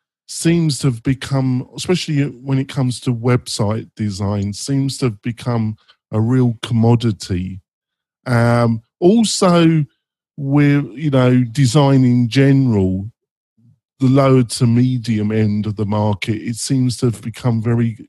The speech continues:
commoditized. But on the other hand, I got, just got a feeling, especially when it comes to U X design and,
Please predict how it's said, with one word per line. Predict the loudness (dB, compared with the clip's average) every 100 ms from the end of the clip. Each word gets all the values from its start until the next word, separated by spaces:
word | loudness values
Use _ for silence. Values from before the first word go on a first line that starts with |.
| _
commoditized. | -6 -2 2 2 0 -2 -2 -2 -2 -4 -8 -12 -16 _ _ _ _ _ _ _ _ _ _ -2
But | 0
on | 0
the | 2 2
other | 4 4
hand, | 2 2 2 0 -2 -4 -10 -14 _
I | -8
got, | -2 -4 -4
just | -6 -4
got | -2
a | -4
feeling, | -2 0 0 0 0 0 -2 -8 -16
especially | -2 -2 0
when | -2
it | -2
comes | -2 -2 -2
to |
U | -2 2
X | 0 -2
design | -6 -4 0 2 2
and, | 2 2 2 0